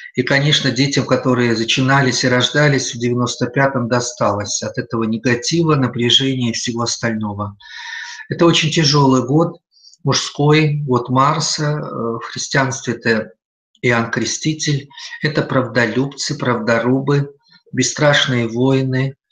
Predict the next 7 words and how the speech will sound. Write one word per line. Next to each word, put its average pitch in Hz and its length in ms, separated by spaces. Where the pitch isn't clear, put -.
за 123 220
честь, 143 420
отвагу, 131 540
совесть. 127 560
Это 135 180
воинственный 120 760
год. 131 400